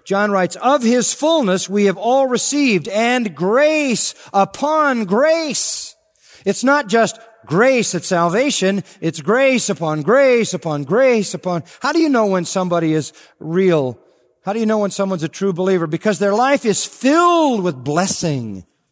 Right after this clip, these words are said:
Grace upon grace upon grace. Fruit multiplied. Ephesians one, verse three, "Blessed be the God and Father of our Lord Jesus Christ,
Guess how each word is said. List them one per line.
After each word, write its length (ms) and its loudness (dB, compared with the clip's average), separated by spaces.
Grace 560 2
upon 320 -4
grace 600 2
upon 300 -6
grace. 720 -6
Fruit 540 -2
multiplied. 760 -2
Ephesians 520 -4
one, 520 -4
verse 280 -2
three, 460 -2
"Blessed 340 -2
be 120 0
the 100 0
God 240 0
and 120 -4
Father 320 0
of 100 -2
our 140 0
Lord 240 0
Jesus 380 -4
Christ, 500 -4